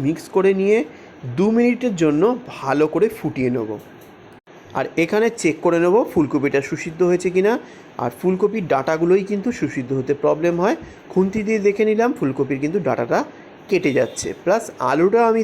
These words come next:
দেখে, দেখিয়ে দিচ্ছি আপনাদেরকে, এটাও কিন্তু নরম হয়ে গেছে। তার মানে রেডি হয়ে গেল আমাদের ডিম ফুলকপি আলুর ডালনা। চলুন এটাকে আমি একটা থালার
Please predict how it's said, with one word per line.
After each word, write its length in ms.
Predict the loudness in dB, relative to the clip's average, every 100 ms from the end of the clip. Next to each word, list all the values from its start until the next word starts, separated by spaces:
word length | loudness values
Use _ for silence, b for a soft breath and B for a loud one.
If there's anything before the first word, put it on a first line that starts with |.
| 0
দেখে, 180 | 0 -2 -4 -18 -18 -6
দেখিয়ে 300 | -6 -4 -4
দিচ্ছি 220 | -4 -4 -2 0
আপনাদেরকে, 380 | 0 0 0 -4 B B -6 -2
এটাও 200 | 0 0
কিন্তু 180 | 0 0 0
নরম 220 | 2 2 0
হয়ে 120 | -2 -4
গেছে। 200 | -6 -10 -16 B B -4
তার 120 | 0
মানে 120 | 0 0
রেডি 180 | 0 2 2
হয়ে 140 | 2 2
গেল 100 | 2 2
আমাদের 260 | 2 2 0 -8 -20 -16 -12 -4
ডিম 220 | -2 0 -2 -4 -6
ফুলকপি 460 | -4 -2 -2 0 2
আলুর 200 | 2 2 -2 -10 -18 -4
ডালনা। 380 | -2 -2 -4 -8 -14 B B -18 0
চলুন 280 | 4 4 0 -4 -8 -4
এটাকে 220 | -2 0 -2
আমি 120 | -2 -2
একটা 180 | 0 -2 -2 -12 -20 -8
থালার 300 | -2 0 2